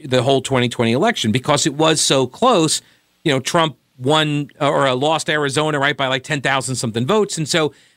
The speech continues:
uh, if you could find enough votes, basically, in Maricopa County, you could overturn Arizona, and then, you know, Trump wins. Like, that was, and I understand the,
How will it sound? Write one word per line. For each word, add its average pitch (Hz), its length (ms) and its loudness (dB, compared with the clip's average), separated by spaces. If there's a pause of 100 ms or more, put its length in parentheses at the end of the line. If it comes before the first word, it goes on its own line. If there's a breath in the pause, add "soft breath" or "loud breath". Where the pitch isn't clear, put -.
uh, 139 320 0
if 147 160 -2
you 156 80 0
could 151 140 -2
find 156 240 0
enough 147 220 -2
votes, 165 300 -2
basically, 127 500 -2
in 117 80 2
Maricopa 110 500 -2
County, 247 320 0
you 156 140 -2
could 123 140 -2
overturn 117 380 0
Arizona, 143 500 2
and 170 240 -2
then, 131 180 0 (360 soft breath)
you 120 120 -2
know, 110 160 0
Trump 254 240 0
wins. 285 440 0
Like, 131 180 -2
that 202 200 -2
was, 208 240 -2
and 220 240 -4
I 277 80 2
understand 269 460 2
the, 196 80 -2